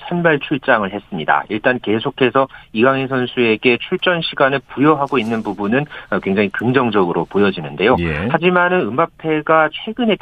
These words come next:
Speaker 1: 팀에 복귀를 했고 향후에 이제 시즌, 어, 초반 중반을 넘어가면서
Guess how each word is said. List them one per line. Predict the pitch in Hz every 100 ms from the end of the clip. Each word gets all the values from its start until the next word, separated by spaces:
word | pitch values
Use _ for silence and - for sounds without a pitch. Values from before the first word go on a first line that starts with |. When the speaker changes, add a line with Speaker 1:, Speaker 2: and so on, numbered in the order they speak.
| -
Speaker 1:
팀에 | 180
복귀를 | - 101 - 127 107
했고 | 95 - - - -
향후에 | - 165 170 170
이제 | 147 120
시즌, | - 175 175 170 143 -
어, | - 87
초반 | - 190 175
중반을 | - 123 151 151
넘어가면서 | - - 143 139 127 113 156